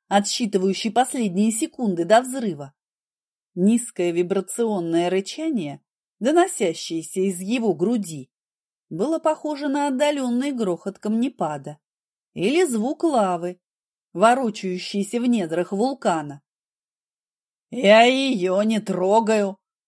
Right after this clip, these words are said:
раздражённо отмахнулся муж, бросая на кота короткий взгляд, но тут же перевёл его на меня, впиваясь в меня своим багровым, нездоровым взором.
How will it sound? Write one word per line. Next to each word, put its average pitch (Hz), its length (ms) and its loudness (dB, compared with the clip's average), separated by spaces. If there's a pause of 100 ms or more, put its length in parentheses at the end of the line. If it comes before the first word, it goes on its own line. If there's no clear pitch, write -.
(440)
раздражённо 233 880 0
отмахнулся 190 720 -2
муж, 294 360 -2 (260)
бросая 202 480 2
на 196 140 0
кота 240 260 0
короткий 214 500 -6
взгляд, 165 540 -8 (540)
но 220 180 0
тут 330 180 0
же 339 120 -2
перевёл 285 480 0
его 233 280 -2
на 220 120 2
меня, 214 500 -2 (240)
впиваясь 226 720 0
в 208 60 -4
меня 262 300 2
своим 196 380 -4
багровым, 202 640 -2 (220)
нездоровым 196 800 2
взором. 196 560 -4